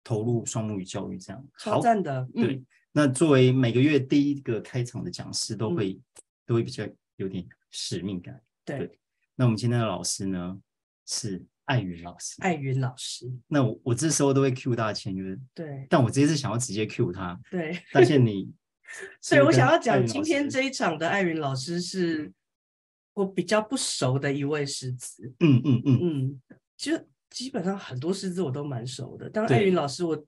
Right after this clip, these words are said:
Speaker 2: 我跟他不熟到一种状况，到我以为他是高中生。<laughs>
Speaker 1: 哎，
Speaker 2: 有一次我问他
Speaker 1: 我觉得
Speaker 2: 几岁的时候，吓到，想说：“哎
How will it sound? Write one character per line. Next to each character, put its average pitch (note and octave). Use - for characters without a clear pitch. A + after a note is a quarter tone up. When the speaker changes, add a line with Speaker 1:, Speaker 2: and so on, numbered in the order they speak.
Speaker 2:
我 G3+
跟 C4+
他 E4
不 D4+
熟 F3+
到 G#3
一 G#3
种 D#3+
状 D3
况， D3
到 D#3+
我 A3
以 C4+
为 F3
他 F#3+
是 G#3
高 F#3+
中 F#3+
生。 -
<laughs> -
Speaker 1:
哎， -
Speaker 2:
有 C4
一 C4+
次 F#4+
我 C4
问 F4
他 -
Speaker 1:
我 -
觉 A#3
得 C#4
Speaker 2:
几 G3
岁 B3+
的 A3+
时 A#3
候， C4
吓 B3
到， C4
想 G#3+
说 B3+
：“哎 F4+